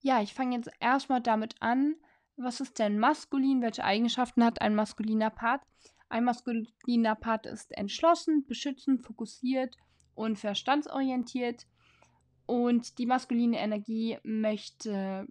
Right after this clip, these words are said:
beschützen und ja, zwanghaft was erreichen und will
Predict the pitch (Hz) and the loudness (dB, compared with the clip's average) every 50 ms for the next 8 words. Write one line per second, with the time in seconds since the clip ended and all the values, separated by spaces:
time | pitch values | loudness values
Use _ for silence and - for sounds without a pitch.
0 | _ _ - 214 202 - - - 285 - - - - 254 240 240 233 233 233 233 | _ _ -10 -8 -6 -6 -4 -4 -4 -6 -6 -4 0 2 4 4 4 4 2 0
1 | 233 _ _ _ _ _ _ _ _ _ _ _ _ _ _ _ _ _ - 220 | -2 _ _ _ _ _ _ _ _ _ _ _ _ _ _ _ _ _ -6 -2
2 | 220 208 208 202 202 202 202 196 202 - - - - - _ _ _ - 220 220 | 0 2 2 2 2 0 -2 -2 -4 -8 -18 -20 -20 -20 _ _ _ -8 -6 -4
3 | 202 196 196 - - - 220 208 202 196 202 196 - - - 196 196 - - - | -4 -4 -4 -6 -6 -4 -2 0 0 -2 -2 -4 -6 -8 -8 -8 -8 -8 -12 -12
4 | - - 196 202 202 214 240 - - - 254 254 - - 226 202 214 220 | -10 -6 -2 0 0 0 0 -4 -6 -6 -6 -6 -6 -4 -4 -4 -4 -4